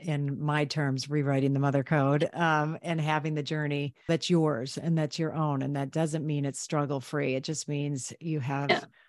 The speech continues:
Speaker 1: a lot more tools available to you to learn and grow from those struggles, right?
Speaker 2: Yeah.
Speaker 1: So that I also know you've had a lot of beautiful moments, you know, uh,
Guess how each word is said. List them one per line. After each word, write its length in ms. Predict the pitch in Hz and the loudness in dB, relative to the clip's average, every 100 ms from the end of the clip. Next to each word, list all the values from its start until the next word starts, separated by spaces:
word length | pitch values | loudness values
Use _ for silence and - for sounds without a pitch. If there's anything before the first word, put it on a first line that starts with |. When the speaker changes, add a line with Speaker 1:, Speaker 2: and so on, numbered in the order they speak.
| - | -6
Speaker 1:
a 80 | 165 | 0
lot 180 | 151 156 | 0 0
more 140 | 156 | -2
tools 420 | - - 208 196 165 | -2 0 4 4 4
available 640 | 147 143 143 143 143 - - - | 4 2 0 -2 -4 -8 -14 -8
to 140 | 170 | -6
you 580 | 147 185 165 143 143 - - | -2 0 2 0 -2 -4 -8
to 480 | - 147 143 139 - - _ | -4 -2 0 -4 -8 -20 _
learn 240 | 180 170 156 | 2 4 4
and 120 | 156 | 2
grow 240 | 143 151 | 2 2
from 240 | 135 208 220 | 2 4 4
those 160 | 143 | 4
struggles, 640 | - 120 113 80 - - - _ 180 | 0 -4 -4 -8 -14 -18 -18 _ -4
right? 380 | 156 170 - | 0 0 2
Speaker 2:
Yeah. 0 | 269 | 4
Speaker 1:
So 360 | 269 233 175 | 6 6 4
that 380 | 160 147 165 - _ - - - _ - | 2 0 -2 -8 _ -20 -20 -20 _ -2
I 140 | 165 | 0
also 240 | 156 - 170 | 2 0 0
know 100 | 147 | 2
you've 160 | 147 | 0
had 180 | 123 151 | -2 -2
a 60 | 143 | -2
lot 160 | 143 | -2
of 100 | 135 | -2
beautiful 460 | 143 175 185 175 160 | 2 4 4 4 2
moments, 580 | 139 139 107 123 - - | 2 -2 -4 -6 -10 -8
you 160 | - | -4
know, 280 | 151 143 143 | -2 -2 -2
uh, 180 | 95 110 | -4 -8